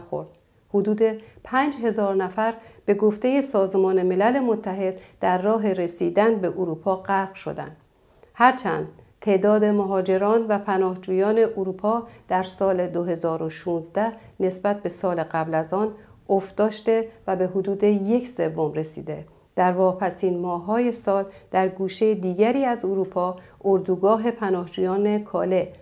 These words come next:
در شمال فرانسه، معروف به اردوگاه جنگل، برچیده شد، جایی که حدود ده هزار مها-، مهاجر و پناهجو، از جمله کودکان بی سرپرست، منتظر فرصتی برای رفتن به بریتانیا بودند.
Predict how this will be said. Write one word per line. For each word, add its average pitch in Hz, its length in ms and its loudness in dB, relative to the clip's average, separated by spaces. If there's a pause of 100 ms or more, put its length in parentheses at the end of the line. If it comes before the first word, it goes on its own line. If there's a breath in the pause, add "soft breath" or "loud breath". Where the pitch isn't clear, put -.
(100)
در 185 140 2
شمال 196 480 -2
فرانسه، 196 680 -2 (240 loud breath)
معروف 190 340 0
به 196 160 -4
اردوگاه 185 640 0
جنگل، 180 440 -2
برچیده 165 560 -8
شد، 156 260 -12 (760)
جایی 214 280 4
که 214 300 0 (260 loud breath)
حدود 214 300 2
ده 214 360 4
هزار 262 560 0
مها-، 208 600 -2
مهاجر 202 760 0
و 185 120 -2
پناهجو، 185 720 -4 (280 loud breath)
از 262 220 4
جمله 226 340 2
کودکان 185 680 -2
بی 170 120 -4
سرپرست، 180 760 -4 (540 loud breath)
منتظر 196 580 2
فرصتی 254 640 -2
برای 190 440 0
رفتن 175 460 -2
به 220 100 2
بریتانیا 165 680 -2
بودند. 156 320 -12